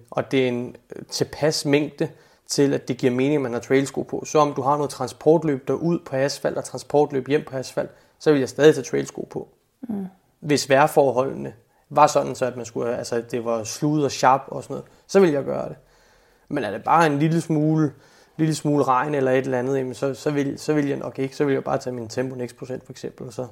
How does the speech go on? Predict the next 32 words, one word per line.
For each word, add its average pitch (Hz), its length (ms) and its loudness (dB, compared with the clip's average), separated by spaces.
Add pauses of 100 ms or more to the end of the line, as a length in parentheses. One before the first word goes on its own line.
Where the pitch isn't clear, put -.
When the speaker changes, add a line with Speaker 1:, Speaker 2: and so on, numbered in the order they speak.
(160)
Speaker 2:
Mm. 254 160 -10 (540)
Speaker 1:
være 127 160 -2
lidt 117 140 -4
varsom. 117 420 -4 (920)
Speaker 2:
Nu 214 100 0
skal 202 160 -4
jeg 196 40 0
lige 190 160 0
spørge 190 160 4
dig 190 60 4
om 190 60 0
noget 196 180 -4
helt 214 200 -2
andet. 170 280 -4 (100)
Jeg 202 120 2
har 226 80 2
hørt, 226 100 2
man 185 180 0
kan 190 180 -8 (140)
købe 262 360 2 (100)
pigge 233 480 0 (140)
og 185 80 -6
sætte 190 240 -4
under 233 200 4
sin 180 200 -4
sko. - 280 -8 (1500)
Speaker 1:
Øh, 135 300 0
ja. 151 120 4 (300)
Speaker 2:
Kender 202 180 0
du 220 60 -4 (120)
til - 100 -4
det? 233 140 -4